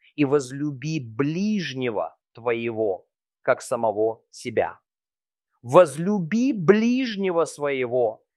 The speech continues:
это не правило или предписание, это не закон,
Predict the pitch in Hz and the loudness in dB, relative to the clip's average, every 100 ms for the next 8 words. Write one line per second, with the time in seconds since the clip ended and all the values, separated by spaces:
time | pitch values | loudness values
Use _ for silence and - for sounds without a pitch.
0 | _ - 165 165 175 175 175 165 139 - | _ 6 6 6 -2 0 0 0 0 -4
1 | _ 170 190 214 190 143 113 80 - - | _ 4 6 6 2 -2 -4 -6 -10 -6
2 | 180 175 165 160 165 - 170 139 101 92 | -2 0 -2 -6 -6 6 6 6 -6 -16
3 | _ 160 165 170 170 202 214 - 127 120 | _ 2 4 -2 0 0 0 -4 -14 4
4 | 175 170 - 254 226 120 87 | 4 4 6 8 8 4 -8